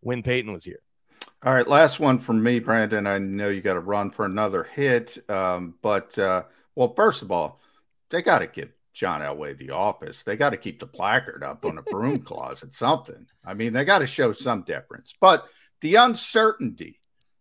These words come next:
Speaker 2: of the ownership situation in Denver, how did that play into it at all?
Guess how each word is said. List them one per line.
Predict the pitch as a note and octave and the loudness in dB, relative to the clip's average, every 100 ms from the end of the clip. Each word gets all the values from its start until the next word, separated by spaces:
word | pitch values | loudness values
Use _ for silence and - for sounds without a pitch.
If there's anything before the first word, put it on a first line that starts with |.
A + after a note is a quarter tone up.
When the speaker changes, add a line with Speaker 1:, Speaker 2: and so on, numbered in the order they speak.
| _ _ _ _ | _ _ _ _
Speaker 2:
of | A2+ A2+ A2+ G#2+ - | 0 0 0 -6 -8
the | A#2 B2+ | -4 -2
ownership | C#3 A2 - F2 | -4 -6 -10 -14
situation | - F2 - D#2+ D#2 C#2+ - _ _ _ F#2 | -14 -18 -16 -20 -20 -20 -20 _ _ _ -18
in | F#2+ | -18
Denver, | F2 F#2 E2 D2+ - _ _ _ _ _ _ | -12 -12 -12 -18 -20 _ _ _ _ _ _
how | A#2+ E3+ | -8 -6
did | F#3+ D#3 | -6 -4
that | F3+ - | -4 -4
play | C#3 G#2 E2+ | -6 -6 -6
into | D2 C#2+ D2+ | -14 -18 -18
it | D#2 | -12
at | F#2 | -4
all? | A#2 C#3 D3+ D3+ D3 | 0 2 0 -2 -6